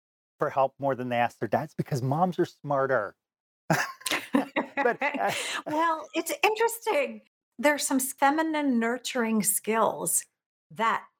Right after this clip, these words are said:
Speaker 2: we have a huge appetite for in this world now. We need more of the nurturing, the curiosity, uh, all of those skills,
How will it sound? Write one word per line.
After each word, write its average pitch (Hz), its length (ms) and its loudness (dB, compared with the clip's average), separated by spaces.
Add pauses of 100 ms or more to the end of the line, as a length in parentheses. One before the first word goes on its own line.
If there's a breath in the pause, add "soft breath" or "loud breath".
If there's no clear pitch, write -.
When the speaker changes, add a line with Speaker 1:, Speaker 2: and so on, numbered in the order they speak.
(180)
Speaker 2:
we 220 200 2
have 202 240 2
a 190 40 4
huge 240 540 -2
appetite 175 540 0
for 165 160 4
in 165 100 2
this 165 240 -6
world 170 340 0
now. 175 400 0
We 214 140 0
need 208 240 0
more 202 180 2
of 180 140 -2
the 185 80 -2
nurturing, 175 680 0
the 170 100 2
curiosity, 175 1000 0 (440)
uh, 185 300 0
all 247 220 2
of 254 240 -4
those 214 420 0
skills, 226 460 0